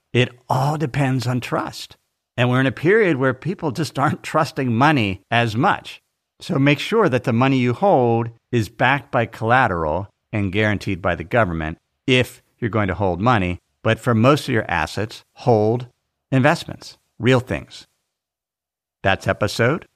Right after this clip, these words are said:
three eighty-seven. When we recently asked members of Money for the Rest of Us Plus what they found helpful about this service, their answers were illuminating. One member said,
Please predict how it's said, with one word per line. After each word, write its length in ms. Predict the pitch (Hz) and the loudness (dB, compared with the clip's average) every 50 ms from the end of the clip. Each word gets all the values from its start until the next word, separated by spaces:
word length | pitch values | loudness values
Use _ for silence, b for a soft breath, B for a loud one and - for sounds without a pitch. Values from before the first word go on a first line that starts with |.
| _ - | _ -8
three 220 | - 107 95 82 | -6 -4 -2 -2
eighty-seven. 560 | 82 90 110 120 117 - 180 202 - - - - _ _ _ _ _ _ _ _ _ _ _ _ _ _ _ _ _ _ _ _ _ _ _ | -2 -2 -2 -2 -2 -2 -2 -4 -4 -8 -14 -20 _ _ _ _ _ _ _ _ _ _ _ _ _ _ _ _ _ _ _ _ _ _ _
When 160 | - 151 147 | 0 2 4
we 100 | 151 156 | 4 6
recently 380 | 151 170 170 - - 180 165 165 | 4 4 2 0 0 -2 -2 0
asked 280 | 143 131 139 - - - | 0 0 -2 -2 0 0
members 360 | 120 127 127 117 107 92 - | 2 2 2 2 0 0 0
of 80 | 101 | 0
Money 220 | 90 101 98 98 90 | 0 2 2 0 0
for 160 | - - 107 | 0 -2 -2
the 80 | 92 90 | 0 0
Rest 160 | 98 92 - | 0 -2 0
of 80 | - | -2
Us 80 | 95 90 - | -4 -4 -2
Plus 300 | - - 92 92 92 - | 0 0 2 2 0 -2
what 380 | - - - 107 143 208 - | -8 -8 -4 -2 -2 0 0
they 100 | - 277 240 | 0 0 0
found 280 | - - 170 156 143 | 0 0 2 2 2
helpful 440 | 117 127 123 123 117 - - 107 101 - | 2 2 0 0 -2 -4 -4 -4 -4 -4
about 380 | - 95 87 95 90 87 - - | -4 -2 0 0 0 0 0 -2
this 140 | 85 78 | -6 -4
service, 400 | - - 90 82 80 78 - - - _ _ _ _ _ | -2 -2 -2 -2 -4 -6 -8 -10 -16 _ _ _ _ _
their 180 | - 147 - - | -2 -2 -2 0
answers 460 | 170 180 208 208 - 202 190 175 - | 0 0 0 0 0 -2 -2 -2 -2
were 120 | - 143 127 | 0 2 2
illuminating. 580 | 120 120 117 110 98 80 73 67 - - - - _ _ _ _ _ _ _ _ _ _ _ | 4 4 4 2 2 0 -2 -6 -10 -14 -18 -20 _ _ _ _ _ _ _ _ _ _ _
One 220 | - 147 185 196 | 0 2 2 4
member 240 | 185 180 156 143 135 | 2 2 2 2 0
said, 360 | 120 - 123 113 110 107 - | 0 2 2 2 2 0 -2